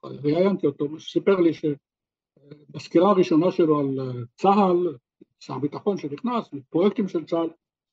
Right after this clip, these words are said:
הוא קיבל סקירה, היה גם פרויקט החץ, והיה חץ שלוש או, או, או קלע דוד, אני לא זוכר. והסבירו לו מה זה עושה וכנגד מה זה, וזה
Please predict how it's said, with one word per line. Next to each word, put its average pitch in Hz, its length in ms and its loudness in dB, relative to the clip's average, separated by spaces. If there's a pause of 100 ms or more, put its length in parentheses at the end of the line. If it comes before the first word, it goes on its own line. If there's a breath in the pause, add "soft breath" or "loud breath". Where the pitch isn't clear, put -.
(120)
הוא 190 100 -20
קיבל 233 240 4
סקירה, 220 280 4
היה 160 140 8
גם 151 160 6
פרויקט 147 280 4
החץ, 214 420 2
והיה 147 480 0 (240)
חץ 196 160 0
שלוש 180 480 2
או, 156 100 -2 (180)
או, 170 220 0
או 160 120 -2
קלע 165 220 2
דוד, 135 320 -2
אני 131 80 -4
לא 139 80 -2
זוכר. 131 140 -8 (1120)
והסבירו 175 520 6
לו 208 120 10
מה 190 140 8
זה 170 100 8
עושה 170 220 8
וכנגד 156 520 6
מה 156 140 4
זה, 147 100 -2
וזה 143 180 -4